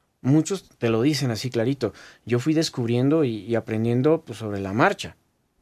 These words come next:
Y hoy, acercarse a sus hijos y empezar a hablar sobre temas de sexualidad, para muchos es un rollo que cuesta mucho trabajo porque no se sabe ni por dónde, porque ni siquiera hay el referente.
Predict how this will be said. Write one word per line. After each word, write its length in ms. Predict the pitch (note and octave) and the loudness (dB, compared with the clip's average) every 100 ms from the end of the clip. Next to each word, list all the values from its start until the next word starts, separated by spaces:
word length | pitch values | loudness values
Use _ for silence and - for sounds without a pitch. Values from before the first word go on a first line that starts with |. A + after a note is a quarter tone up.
| _ _ _ _ _ _ _ - | _ _ _ _ _ _ _ -6
Y 140 | B2 | -2
hoy, 260 | B2+ D#3+ - _ _ _ _ | 2 2 -2 _ _ _ _
acercarse 520 | A#2+ G#2+ A2+ C#3+ D3+ F3+ | -4 -2 0 2 2 0
a 40 | |
sus 220 | F3+ D3+ | -2 0
hijos 260 | E3+ B2+ G#2+ | 0 -2 -6
y 40 | |
empezar 340 | G#2 G#2+ C#3+ D3 | -6 -6 0 2
a 40 | |
hablar 180 | D3 D3+ | 4 2
sobre 240 | B2+ A2 | 0 -6
temas 260 | C3 C3+ C3+ | -2 -2 0
de 60 | B2+ | -4
sexualidad, 520 | C3+ C3 B2+ C3 - | -4 -2 2 0 0
para 160 | A#2 | -2
muchos 360 | A#2 B2 D3 C3 | -2 -2 -2 -2
es 220 | C3 - - - - - | -2 -4 -14 -20 -16 -2
un 180 | C3+ D3 | 2 4
rollo 340 | C3 C3 D#3 | 2 0 0
que 120 | C#3+ B2 | -2 -2
cuesta 320 | A#2+ - C3+ | -2 0 0
mucho 220 | C3+ C#3+ | 0 0
trabajo 300 | C#3 C3 D3 | 0 0 0
porque 240 | C3 A#2+ | -2 -2
no 80 | B2 | -2
se 120 | C#3 | -2
sabe 180 | C3+ C#3+ | 0 2
ni 120 | C#3+ | 2
por 240 | - G#2+ G#2 | 0 -4 0
dónde, 280 | C#3 F#3+ C3+ | 2 2 0
porque 240 | A#2+ B2 | -2 -2
ni 100 | A#2+ | -2
siquiera 240 | A2+ B2+ C#3 | 0 0 2
hay 80 | B2+ | 0
el 80 | |
referente. 520 | A#2 G#2 A#2 G#3+ A3+ | -2 -2 0 0 0